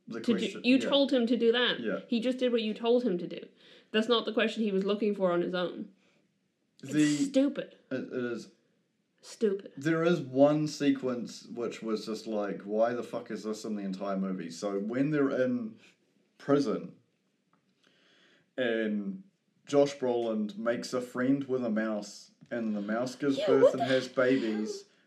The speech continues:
Speaker 1: and then he wakes up and the mouse is gone, and then his meal is the ba-, like, the mouse and the dead babies, and you're like, "Why was this so un-,
Speaker 2: <laughs>
Speaker 1: this is, like, unnecessarily cruel. This is a child pulling,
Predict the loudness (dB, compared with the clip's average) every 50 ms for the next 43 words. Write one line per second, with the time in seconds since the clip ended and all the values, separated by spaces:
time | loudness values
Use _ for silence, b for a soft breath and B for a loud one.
0 | b b -2 0 0 2 0 0 2 2 2 2 2 0 -2 -2 -2 -2 -2 -4
1 | -2 -2 -2 -2 -2 -2 -4 -6 -12 -8 -2 0 0 0 0 -2 -4 -6 -6 -6
2 | -6 -6 -8 -8 -10 -10 -10 -6 -2 0 2 2 2 2 2 0 -2 -4 -4 -6
3 | -2 -2 -2 -2 0 0 0 0 0 -2 -4 -4 -4 -2 -2 -2 -2 -4 -4 -6
4 | -6 -4 -4 -2 -2 -2 -2 0 0 2 2 2 2 0 -2 -4 -4 -2 2 4
5 | 4 4 4 2 2 2 0 -2 B B B B B B B B B B B B
6 | B B _ 4 6 6 6 6 6 4 4 4 4 4 4 6 6 6 6 6
7 | 6 6 6 6 4 4 2 2 4 4 4 4 4 2 2 4 4 4 2 2
8 | 0 0 2 2 4 4 4 2 2 2 0 -2 -4 -6 0 2 2 2 4 2
9 | 2 2 2 2 0 0 2 2 4 4 4 2 2 0 0 0 2 2 2 2
10 | 0 2 6 8 8 8 8 4 0 -2 -2 0 0 2 0 0 -2 -2